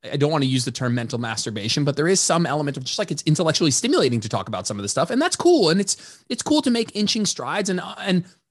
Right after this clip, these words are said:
the intellectual stimulation piece you just said is important, 'cause sometimes just having stimulation in your program or your nutrition strategy, whatever, can keep you engaged with it and make you more adherent. And so I am all for having those conversations,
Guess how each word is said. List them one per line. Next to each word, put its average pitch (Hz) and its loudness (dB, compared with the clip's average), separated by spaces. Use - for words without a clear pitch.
the 170 -6
intellectual 220 -2
stimulation 147 -2
piece - -4
you 160 2
just 151 2
said 202 2
is 160 -4
important, 151 -4
'cause 110 -8
sometimes 156 0
just - -8
having 131 -2
stimulation 131 0
in 123 0
your 135 4
program 131 0
or 110 -2
your 123 2
nutrition 131 -2
strategy, 117 -4
whatever, 117 -4
can 131 -8
keep - -4
you 143 4
engaged 143 -2
with 117 -2
it 151 0
and 123 0
make 113 -2
you 131 0
more 123 0
adherent. 165 -4
And 160 -6
so 175 0
I 202 0
am 131 0
all 170 0
for 147 -2
having 131 0
those 117 -4
conversations, - -6